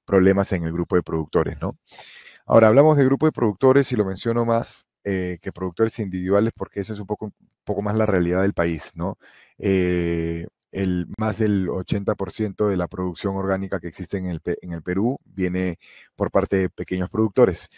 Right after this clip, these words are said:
pequeños productores que, que no, que a veces tienen menos de una hectárea, una, dos, tres, cinco hectáreas, este, que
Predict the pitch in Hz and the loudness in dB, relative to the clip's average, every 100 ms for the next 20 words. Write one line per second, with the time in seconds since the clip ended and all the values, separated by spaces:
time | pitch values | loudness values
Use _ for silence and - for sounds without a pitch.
0 | - - _ - 95 107 98 95 82 101 | -20 -20 _ -6 -2 0 2 -2 2 0
1 | 98 - 85 - 85 87 87 - 82 85 | 2 -2 -6 -6 -6 -6 -6 -6 -2 0
2 | 85 92 87 87 87 92 90 85 90 82 | 0 -2 -2 0 0 0 0 -2 -2 2
3 | 101 98 92 90 87 98 92 87 92 92 | 4 4 4 2 2 0 -2 0 2 0
4 | - 92 90 - 90 92 - 95 90 92 | -2 -2 -2 -6 -4 -4 2 2 4 0
5 | - _ - - - _ - 92 - - | -2 _ -20 -20 -20 _ -6 -6 -4 -2
6 | 95 87 87 85 82 82 _ _ 107 107 | 0 0 0 -2 -6 -14 _ _ 4 4
7 | 113 | 2